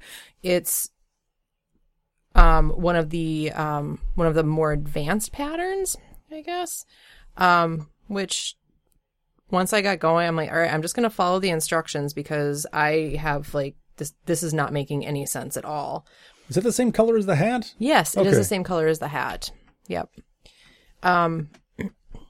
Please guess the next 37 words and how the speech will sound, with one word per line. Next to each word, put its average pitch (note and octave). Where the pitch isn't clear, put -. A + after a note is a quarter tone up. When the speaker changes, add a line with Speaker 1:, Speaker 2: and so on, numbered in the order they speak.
Speaker 1:
so G#3
the G3+
collar A3+
on F3+
it, F3+
it's F3+
really A#3
interesting. F3
I E3
wasn't F#3
sure F#3
how F3
this E3+
collar G#3+
situation E3+
was D#3+
gonna E3
work D#3
out, E3
and F3
I'm D#3+
just, G3
I'm D#3
following E3
the A#3
pattern. F3+
But -
she C#4+
does, C#4
like, B3+
a G3
one F#3
by G3
one F3
rib, F#3
kind D4
of, D#4+